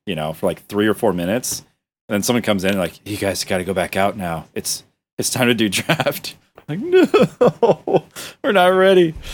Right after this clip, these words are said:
That's what I would've been doing. Just crying a lot, Cole. Crying so hard, just the scream crying. <laughs> And, uh, I am with you. It's unbelievable to me that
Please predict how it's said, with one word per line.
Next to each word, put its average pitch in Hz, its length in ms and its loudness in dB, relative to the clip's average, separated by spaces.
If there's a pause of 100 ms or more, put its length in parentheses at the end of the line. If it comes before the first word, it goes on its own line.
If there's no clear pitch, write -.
(600)
That's 165 200 4
what 160 80 6
I 180 60 8
would've 175 140 6
been 107 100 2
doing. 107 260 4 (500)
Just - 180 -2
crying 127 300 4
a 120 60 4
lot, 92 260 2 (220)
Cole. 80 320 -4
Crying 113 560 0 (200)
so 117 320 2
hard, 95 360 2
just 90 300 -8
the 101 120 -6
scream 104 480 -2
crying. 73 540 -8
<laughs> - 300 -8
And, 127 440 0 (680)
uh, 92 320 2
I 101 200 2
am 104 180 4
with 104 240 2
you. 76 160 -4
It's - 360 -6 (120)
unbelievable 110 560 2
to - 140 -6
me 90 160 0
that 80 200 -4